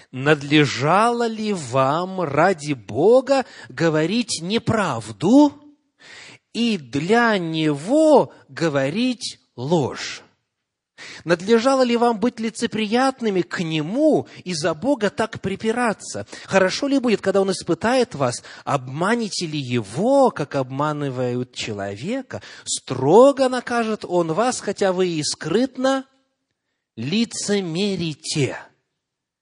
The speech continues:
Неужели величие Его не устрашает вас, и страх Его не нападает на вас?» Проблема была не только в том, что они ошибались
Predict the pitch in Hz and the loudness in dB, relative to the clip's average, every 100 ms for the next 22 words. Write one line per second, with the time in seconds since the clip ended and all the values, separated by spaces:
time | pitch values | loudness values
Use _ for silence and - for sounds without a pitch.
0 | _ _ _ 135 202 247 262 240 220 233 | _ _ _ 0 2 4 2 2 2 2
1 | 240 202 202 185 175 185 208 214 180 - | 0 -2 -2 -2 -2 -2 -2 -2 -4 -4
2 | 202 - 214 185 160 151 131 160 - 185 | -4 -2 -2 -2 0 0 0 -4 -4 -4
3 | 165 165 165 185 214 165 147 135 123 107 | -4 -4 -4 -2 -4 -4 -4 -2 -2 -2
4 | 104 113 104 90 - - _ _ - - | -6 -8 -8 -10 -14 -18 _ _ -20 -20
5 | - - - 156 180 277 277 262 262 254 | -20 -20 -6 -2 2 2 2 4 4 2
6 | - 269 302 277 269 277 - 247 247 240 | 2 2 4 0 0 -2 2 2 4 -2
7 | - _ _ _ _ _ - 180 - 240 | -4 _ _ _ _ _ -6 -6 -4 -4
8 | 190 226 208 160 123 117 | 0 2 4 2 0 -6